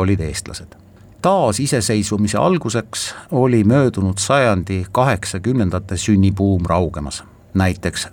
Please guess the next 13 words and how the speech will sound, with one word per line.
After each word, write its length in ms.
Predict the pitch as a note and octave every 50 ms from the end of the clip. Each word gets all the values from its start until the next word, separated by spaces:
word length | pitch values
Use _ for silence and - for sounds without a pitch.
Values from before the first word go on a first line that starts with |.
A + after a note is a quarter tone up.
| - -
tuhande 300 | G#2 F#2 F#2 E2+ - F#2+
üheksasaja 520 | F#2+ G#2 F2+ - - - - G2 F2 F2
kaheksakümne 500 | F2 F#2+ F#2+ F2+ E2+ - - D2 F2 F2
seitsmendal 480 | - C#3+ D#3+ D#3+ - - G#2+ G2+ G#2 A2
aastal 360 | G#2+ G#2 G2+ - - - G2 G2 - - - - - - -
sündis 360 | - - G3+ G3+ D#3 A2+ A2
Eestis 380 | G#2+ G2 F#2+ G2 - E2 - -
ligi 180 | F2+ D#2+ E2+
kakskümmend 560 | D#2+ - F2+ - - - F2+ F2 E2 D2+ C#2
viis 240 | F2 F#2 F2+ - -
tuhat 280 | - F2+ E2 D#2+ - -
ükssada 460 | F#2+ F#2+ G2 - - F#2 D#2 D#2 F2
last, 300 | A#2 C#3 - - -